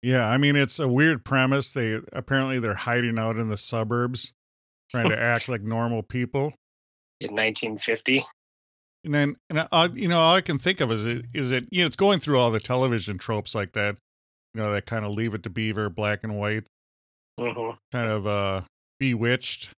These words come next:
Speaker 1: I don't know if it's going for that Bewitched vibe or what.
Speaker 2: Well, it would have to if she's a witch, right?
Speaker 1: Yes, exactly.
Speaker 2: Twinkle her nose. I bet we get a, a nose twinkle from her in the
Speaker 1: Oh, do
Speaker 2: first
Speaker 1: you,
Speaker 2: episode.
Speaker 1: well, there's gotta be a lot of, uh,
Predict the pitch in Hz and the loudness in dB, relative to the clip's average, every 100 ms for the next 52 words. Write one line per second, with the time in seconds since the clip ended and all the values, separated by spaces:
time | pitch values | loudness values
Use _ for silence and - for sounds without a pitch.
0 | - 135 135 120 123 - 127 113 117 107 | -4 0 0 0 -4 0 0 0 -2 -2
1 | - 117 107 113 - - 120 113 123 127 | 0 -2 0 -2 -4 -8 -2 0 0 -2
2 | 92 98 98 90 _ _ 120 117 113 120 | -4 -4 -4 -6 _ _ 2 2 2 2
3 | 147 135 101 - 104 101 98 143 151 - | 2 -2 -4 -4 -4 -8 -4 -2 -2 -4
4 | 101 - - _ 127 117 87 - - _ | -4 -4 -8 _ 0 2 0 -6 -12 _
5 | _ _ _ - 98 117 117 113 117 113 | _ _ _ -14 -4 0 2 2 2 2
6 | 110 110 110 120 - 131 143 160 147 143 | 2 4 4 4 2 4 6 4 2 2
7 | 135 120 - 120 120 127 131 - 151 156 | 2 0 -2 0 0 0 -2 -2 0 0
8 | 151 156 151 156 151 147 151 147 151 123 | 0 0 0 0 0 4 4 6 2 2
9 | 92 - 113 202 170 156 117 139 127 113 | -4 -6 -4 0 2 2 2 2 4 2
10 | 104 95 95 98 95 95 92 | 0 -2 -2 -2 -4 -6 -8